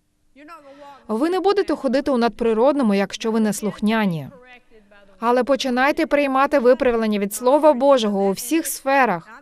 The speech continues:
якщо ви ще не робили цього. Я живу у Слові вже дуже довго. Але Слово й досі виправляє мене, і я приймаю це виправлення і дію відповідно, я беру його,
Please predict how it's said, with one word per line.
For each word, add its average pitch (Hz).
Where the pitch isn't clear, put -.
якщо 208
ви 202
ще 208
не 208
робили 247
цього. 180
Я 202
живу 226
у 311
Слові 285
вже 226
дуже 247
довго. 196
Але 208
Слово 220
й 226
досі 269
виправляє 262
мене, 190
і 190
я 214
приймаю 240
це 302
виправлення 202
і 202
дію 240
відповідно, 214
я 180
беру 190
його, 196